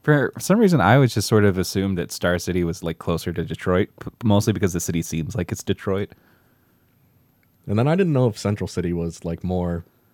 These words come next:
Speaker 2: middle of the country, like
Speaker 1: I kinda
Speaker 2: Chicago
Speaker 1: felt,
Speaker 2: or East
Speaker 1: yeah,
Speaker 2: Coast.
Speaker 1: I kinda felt like it was, like, Chicago or somewhere in Illinois or Indiana. I just kinda felt like, you know, it was a Midwestern city, even though it's clearly on another coast <laughs> because there's a body of water. But it could be, like, a Great Lake.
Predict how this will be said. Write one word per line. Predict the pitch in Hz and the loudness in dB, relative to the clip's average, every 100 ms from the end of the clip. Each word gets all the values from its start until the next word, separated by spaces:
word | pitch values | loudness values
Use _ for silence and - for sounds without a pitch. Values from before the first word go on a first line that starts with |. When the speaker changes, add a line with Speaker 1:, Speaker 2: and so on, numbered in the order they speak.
| _ - | _ -6
Speaker 2:
middle | 98 110 | -2 -2
of | 113 | -2
the | |
country, | - 120 113 117 | -2 -2 0 -2
like | 98 85 127 | -2 -4 -4
Speaker 1:
I | |
kinda | - 180 | 2 2
Speaker 2:
Chicago | 143 120 | 4 4
Speaker 1:
felt, | 135 117 | 4 4
Speaker 2:
or | - | 4
East | 123 | 6
Speaker 1:
yeah, | 120 98 | 8 6
Speaker 2:
Coast. | 104 110 - | 4 0 0
Speaker 1:
I | 107 | 0
kinda | 147 139 | 2 2
felt | 120 85 | 2 2
like | 92 | 2
it | 90 | 2
was, | 87 80 95 | -2 -2 -6
like, | 90 | -6
Chicago | - - 78 80 78 | -8 -4 -2 -2 -2
or | 80 | -4
somewhere | - 87 85 | -4 -4 -2
in | 80 | -2
Illinois | 82 80 82 85 87 | -2 -2 -2 -2 -2
or | 82 | -4
Indiana. | 69 82 76 76 85 - | -6 -6 -4 -4 -6 -6
I | 87 | -10
just | 87 | -8
kinda | 98 87 | -6 -4
felt | 82 73 | -6 -6
like, | 85 - _ - 110 | -10 -14 _ -16 -8
you | 87 | -4
know, | |
it | 85 | -4
was | 82 | -2
a | 85 | -2
Midwestern | 85 85 80 - 82 80 | -2 -2 -4 -4 -8 -6
city, | 76 90 - _ _ _ - | -6 -8 -10 _ _ _ 0
even | 131 | 6
though | 156 | 6
it's | - | 4
clearly | - 104 110 | 2 6 6
on | 80 90 | 6 4
another | 95 92 87 | 4 2 2
coast | - 87 107 - - | 2 0 0 -6 -14
<laughs> | - | -6
because | 120 - - - - - - | -6 -4 -8 -8 -12 -12 -8
there's | 107 | -4
a | 95 | -2
body | 85 90 87 | 2 2 0
of | 82 | -2
water. | 80 85 101 - _ _ _ _ _ _ - | -2 -2 -4 -6 _ _ _ _ _ _ 4
But | 131 | 4
it | |
could | 180 | 4
be, | 160 | 2
like, | 139 | 2
a | 131 | 2
Great | 135 127 | 2 2
Lake. | 143 82 | 0 -4